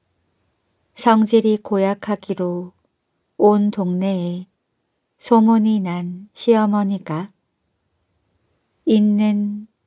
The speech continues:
그런 집으로 말입니다. 맏딸은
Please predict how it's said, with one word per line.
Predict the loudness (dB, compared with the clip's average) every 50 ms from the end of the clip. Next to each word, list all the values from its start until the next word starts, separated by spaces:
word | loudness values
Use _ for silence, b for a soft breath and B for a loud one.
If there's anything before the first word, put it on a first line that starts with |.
| _ _
그런 | 2 4 4 4 4 2 2
집으로 | -2 -2 -4 -2 -2 -2 -2 -2 -2 -2
말입니다. | -2 -2 -4 -4 -4 -4 -4 -4 -4 -4 -6 -6 -6 -6 -8 -12 _ _ _ _ _ _ _ _ _ _ _ _ _ _ _ _ _ _ _ _ _ _ _ _ _ _ _ _ _ _ _ _ _ _ _ _ _ _
맏딸은 | 2 2 2 2 0 0 0 0 0 -2 -2 -4 -4 -6 -8 -10